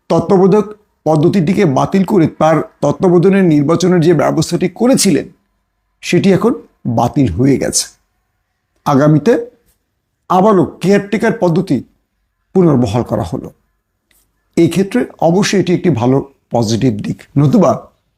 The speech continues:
বিএনপি ক্ষমতায় আসলে এই কাজটি করতো কিনা সন্দেহ, কারণ এখন বিএনপি ক্ষমতায় আসবে। আবারও যদি বিএনপি মনে করে যে এই পঞ্চদশ, আহ, সংশোধনী অবৈধ না করা হয়,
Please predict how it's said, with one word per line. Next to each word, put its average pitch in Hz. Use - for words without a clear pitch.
বিএনপি 214
ক্ষমতায় 185
আসলে 175
এই 165
কাজটি -
করতো 147
কিনা 147
সন্দেহ, 120
কারণ 156
এখন 196
বিএনপি 151
ক্ষমতায় 156
আসবে। 139
আবারও 170
যদি 165
বিএনপি 165
মনে 175
করে 156
যে 143
এই 160
পঞ্চদশ, 156
আহ, 120
সংশোধনী 170
অবৈধ 165
না 170
করা 127
হয়, 110